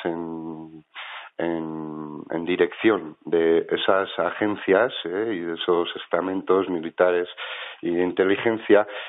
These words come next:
y ahora trabajan de alguna forma en paralelo desde empresas privadas, eh, empresas privadas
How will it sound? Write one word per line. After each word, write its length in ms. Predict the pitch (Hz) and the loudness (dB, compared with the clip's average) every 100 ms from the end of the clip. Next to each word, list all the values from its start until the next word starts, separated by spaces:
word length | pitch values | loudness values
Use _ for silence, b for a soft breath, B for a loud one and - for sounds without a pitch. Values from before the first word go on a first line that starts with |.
| B | B
y 120 | 107 | 4
ahora 400 | 107 127 143 156 | 6 4 0 0
trabajan 800 | 123 107 123 131 120 135 151 107 | 0 2 2 0 -2 0 -2 -6
de 100 | 95 | -2
alguna 380 | 92 92 107 107 - | -2 0 0 0 2
forma 400 | 113 107 107 113 110 | 0 2 0 0 -4
en 120 | 90 | -4
paralelo 580 | 95 98 101 110 110 117 | 0 2 4 2 2 2
desde 320 | 101 95 98 | 0 2 2
empresas 480 | 95 101 110 - 135 - | 2 0 0 2 0 0
privadas, 600 | 107 104 117 107 107 156 - | 0 4 4 2 -4 -8 -12
eh, 160 | 95 139 156 - B B B | -10 -10 -12 -20 B B B
empresas 420 | 92 87 92 107 - | -4 -2 2 0 0
privadas 500 | 104 101 107 117 | 2 4 6 4